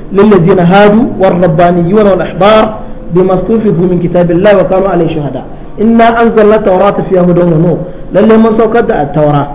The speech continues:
A cikin littafin at-taura akwai hudan, shari'a wa nur da haske. "Yahkumu biha an-nabiyyuna alladhina aslamu." Annabawan da suka mika al'amuransu ga Allah su suke hukunci da ita. Annabawan da suka zo bayan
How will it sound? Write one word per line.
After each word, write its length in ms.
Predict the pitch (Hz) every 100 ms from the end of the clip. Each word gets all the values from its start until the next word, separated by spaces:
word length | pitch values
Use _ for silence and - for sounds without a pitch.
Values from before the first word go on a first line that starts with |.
| - - -
A 80 | 160
cikin 260 | 160 - 233
littafin 320 | 226 262 226
at-taura 640 | 180 170 214 226 226 233 - - - -
akwai 340 | 160 - 202
hudan, 480 | 180 208 226 220 - - - -
shari'a 480 | - 165 220 226 208
wa 120 | 165 165
nur 160 | 185 143
da 60 | -
haske. 260 | - - - - - - - - -
"Yahkumu 680 | 123 127 170 202 202 - 175 151
biha 220 | 143 147
an-nabiyyuna 720 | 156 143 131 170 160 202 202
alladhina 440 | 160 139 151 160 160
aslamu." 280 | - - 98 - - - -
Annabawan 920 | - 202 208 208 190 196 196 202 208 175
da 80 | 156
suka 260 | - -
mika 280 | 170 180 202 190 160 -
al'amuransu 580 | 175 190 196 208 175 147
ga 40 | -
Allah 240 | 190 185
su 140 | 156 180
suke 160 | - 160
hukunci 380 | 151 - -
da 80 | 135
ita. 180 | - - - - -
Annabawan 440 | 180 208 202 220
da 60 | 190
suka 200 | 196 190
zo 80 | 185
bayan 300 | 196 208 226